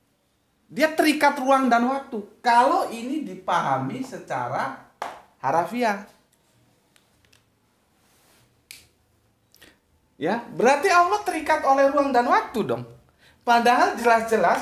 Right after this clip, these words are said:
Allah tidak terikat oleh ruang dan waktu. Yang aku sudah jelaskan, Dia yang awal dan Dialah yang akhir, menunjukkan Dia tidak terikat, justru Dia mengikat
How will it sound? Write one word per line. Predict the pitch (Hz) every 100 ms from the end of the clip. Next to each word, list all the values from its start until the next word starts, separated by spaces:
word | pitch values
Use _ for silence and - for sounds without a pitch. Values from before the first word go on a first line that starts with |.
| -
Allah | 196 - -
tidak | 233 170 - -
terikat | 147 214 214
oleh | 170 196 202
ruang | 202 202
dan | 202 220
waktu. | 226 - 226 202 - _ _ _
Yang | - 175 170
aku | 185
sudah | 196 165 147
jelaskan, | 139 127 131 220 208 - _ _ _
Dia | 170 233 285 277
yang | 240 240 220 165
awal | 156 139 139 139
dan | 139 139 135
Dialah | 254 269 233 202
yang | 175
akhir, | 127 113 117 139 202
menunjukkan | 240 220 180 180 254
Dia | 220 254
tidak | 254 240 156 110
terikat, | - 247 240 196 - 127
justru | 139 - 233
Dia | 196 220
mengikat | 214 196 196 226 220 185